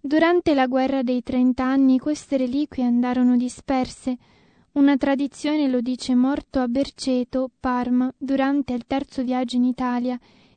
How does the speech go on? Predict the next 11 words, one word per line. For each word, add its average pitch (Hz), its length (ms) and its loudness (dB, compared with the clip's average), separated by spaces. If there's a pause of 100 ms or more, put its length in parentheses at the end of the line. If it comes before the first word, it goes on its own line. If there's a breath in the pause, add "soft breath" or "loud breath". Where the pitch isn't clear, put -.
(100 soft breath)
e 302 60 -2
se 320 180 -2
ne 311 160 0
venerano 294 580 2
le 254 200 0
reliquie 269 480 -2
nella 277 260 0
chiesa 247 420 -2
di 262 140 -2
San 285 300 -2
Moderanno. 254 880 2